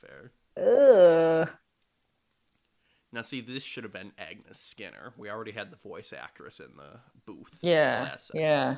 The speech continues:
Speaker 1: Yeah, it's funny, like, when they decide who's gonna be a completely new character and who's gonna be just, like, a Halloween-ified Simpsons
Speaker 2: Mm.
Speaker 1: character.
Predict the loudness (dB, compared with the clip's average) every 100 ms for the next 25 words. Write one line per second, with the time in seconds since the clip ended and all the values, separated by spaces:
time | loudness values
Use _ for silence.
0 | -10 _ _ _ _ _ _ _ _ _
1 | _ _ _ _ _ _ _ _ _ -12
2 | -10 -8 -8 -8 -12 -14 -10 -8 -8 -10
3 | -12 -12 -12 -14 -14 -14 -12 -12 -12 -14
4 | -16 -18 -20 -18 -16 -18 -20 -20 -20 -20
5 | -20 -18 -16 -18 -20 -20 -20 -20 -20 -20
6 | -20 -20 -20 -20 -18 -18 _ _ -20 -20
7 | -20 -16 -16 -16 -18 -20 -20 -20 -16 -14
8 | -14 -16 -18 -20 _ _ _ -8 -4 -2
9 | -2 -2 -6 -12 -20 -20 -20 -20 -20